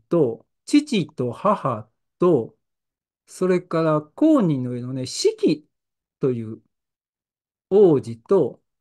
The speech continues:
その上が天智です。こんだけです。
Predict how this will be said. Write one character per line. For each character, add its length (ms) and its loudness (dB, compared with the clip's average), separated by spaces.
そ 200 -6
の 160 2
上 200 2
が 340 -4
天 200 0
智 120 -12
で 100 -20
す。 540 -20
こ 120 -6
ん 40 -2
だ 120 0
け 80 -8
で 80 -14
す。 360 -20